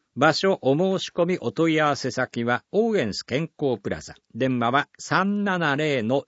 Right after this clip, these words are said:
二二八零番です。四月十五日から四月三十日の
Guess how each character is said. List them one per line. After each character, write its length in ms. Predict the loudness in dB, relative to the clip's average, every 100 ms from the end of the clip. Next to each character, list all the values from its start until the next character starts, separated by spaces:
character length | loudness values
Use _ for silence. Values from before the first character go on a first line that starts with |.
| -2
二 400 | 0 0 0 -2
二 340 | -2 -2 -4
八 380 | -6 -8 -4 0
零 180 | 0 -2
番 180 | -6 -12
で 120 | -14
す。 180 | -14 -14 _ _ _ _ _ _ _ _ _ _ _ _ _ _ _ _ _ _ _ _ _ _ -6
四 240 | -4 0
月 360 | 0 0 0 0
十 360 | 0 2 2
五 160 | 4 4
日 340 | 2 0 -6
か 160 | -2 0
ら 240 | 2 2 0
四 160 | -4
月 300 | -2 -4 -6
三 280 | -2 0 0
十 200 | 0 0
日 320 | 0 -4 -4
の 200 | -2 -2